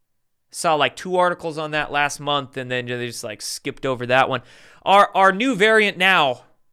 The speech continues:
is called the C one two, C dot one dot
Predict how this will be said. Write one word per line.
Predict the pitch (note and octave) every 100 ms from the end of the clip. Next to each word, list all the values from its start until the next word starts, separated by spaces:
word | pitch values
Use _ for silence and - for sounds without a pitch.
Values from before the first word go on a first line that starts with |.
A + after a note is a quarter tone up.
| _
is | - C3+
called | - E3 C#3+
the | C#3+ B2+ - _
C | - - - C4
one | C4 A3+ A3+ G#3
two, | - G#3+ C#3+ - _ _
C | - - - - A#3 A#3 A3+ A3 _ _ _
dot | C3 F3 G#3 -
one | D#3 F#3 F#3+ F#3 F#3 F3+ _
dot | C#3 F3 F#3+